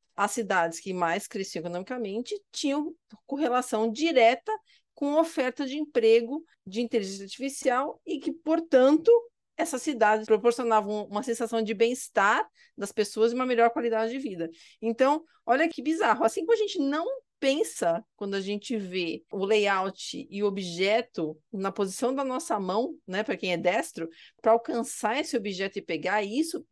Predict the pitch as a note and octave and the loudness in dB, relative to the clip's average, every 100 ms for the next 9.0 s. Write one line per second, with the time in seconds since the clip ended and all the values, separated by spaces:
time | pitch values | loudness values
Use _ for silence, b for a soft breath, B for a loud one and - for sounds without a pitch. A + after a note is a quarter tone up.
0 | _ B3+ D#4 E4 C4+ E4 - - A#3 A#3+ | _ -4 -4 -2 -4 -2 -4 -4 -2 -2
1 | C4 A#3+ A#3 A3+ G#3 G#3 G3+ G3 G3 G#3 | 0 2 2 2 2 0 -2 -2 -2 -4
2 | G3 E3+ E3 - A#3+ D4 b _ _ _ | -6 -8 -8 -6 -6 -6 b _ _ _
3 | D#4+ F#4+ A#4+ A4+ G#4 F#4+ E4 D#4+ - G#3+ | 0 2 2 0 -4 -4 -4 -4 0 0
4 | B3+ - _ _ - - A3+ F3 - _ | -2 -6 _ _ -16 -8 -8 -8 -14 _
5 | - A3 - D4+ G#3 F3+ G3+ C#4 D4 G4 | -4 -2 -2 -2 0 0 0 -2 -4 -4
6 | D#4+ G#3 G#3+ G#3+ F#3 E3+ G3+ D#4 - - | -4 -6 -6 -6 -6 -6 -4 -8 -10 -10
7 | F4 E4 G#3+ F#3+ G3 F3+ F3+ G3 G#3 G3 | -10 -6 -4 -2 -2 -4 -8 -8 -8 -8
8 | F#3 G#3+ C#4 C#4+ D4 B3 - F3+ G3+ C4 | -8 -8 -8 -8 -8 -6 -2 0 2 -2